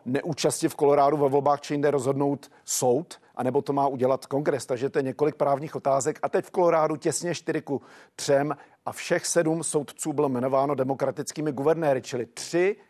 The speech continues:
demokraty jmenovaní soudci se neshodli s tím většinovým názorem, že Trump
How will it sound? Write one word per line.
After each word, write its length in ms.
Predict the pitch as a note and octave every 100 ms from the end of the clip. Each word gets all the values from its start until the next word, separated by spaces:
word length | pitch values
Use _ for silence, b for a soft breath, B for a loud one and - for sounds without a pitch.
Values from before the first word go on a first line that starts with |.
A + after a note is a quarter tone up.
| b
demokraty 640 | G2 C3+ D#3 F3+ D#3+ E3
jmenovaní 460 | - E3 D3+ D3+ D#3
soudci 540 | - C#3 - D3 C#3+
se 160 | C#3+ D3
neshodli 460 | C#3+ C#3+ - E3+
s 80 | D3+
tím 100 | D#3+
většinovým 440 | C#3+ - C#3 C3 C3
názorem, 380 | A#2+ B2 B2+
že 120 | A#2+ A#2+
Trump 300 | C3 C3